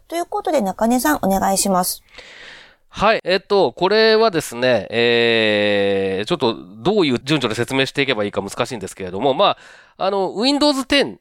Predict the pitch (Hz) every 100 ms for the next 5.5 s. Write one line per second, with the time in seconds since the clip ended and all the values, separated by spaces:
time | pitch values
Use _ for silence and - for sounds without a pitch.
0 | - 120 120 131 95 - _ - 113 104
1 | - 196 233 - 220 226 220 208 208 190
2 | 180 139 95 110 117 123 175 208 196 -
3 | 82 131 160 156 170 196 226 220 - 139
4 | 123 113 - 123 101 101 185 175 214 226
5 | - 214 185 -